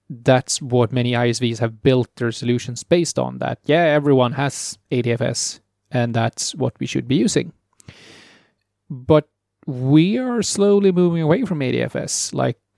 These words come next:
we, or I, discourage new organizations from using A D F S for the purpose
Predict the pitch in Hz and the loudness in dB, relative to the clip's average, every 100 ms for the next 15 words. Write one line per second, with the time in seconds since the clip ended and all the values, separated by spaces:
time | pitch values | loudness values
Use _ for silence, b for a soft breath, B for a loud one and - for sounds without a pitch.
0 | 214 139 123 143 165 165 156 135 131 117 | -16 -6 -2 -2 -4 -4 -4 -2 -2 0
1 | 131 139 123 - - 135 143 156 - - | 0 0 0 0 -2 0 2 2 0 -8
2 | - - - 139 147 151 135 - 123 135 | -10 -12 -4 0 2 2 2 2 0 -2
3 | 120 131 123 123 - 131 123 123 120 123 | -6 -6 -2 -2 -2 -4 -2 0 0 -4
4 | - - 151 165 156 139 - 143 135 135 | -6 0 4 6 6 2 0 0 0 -2
5 | 127 | -4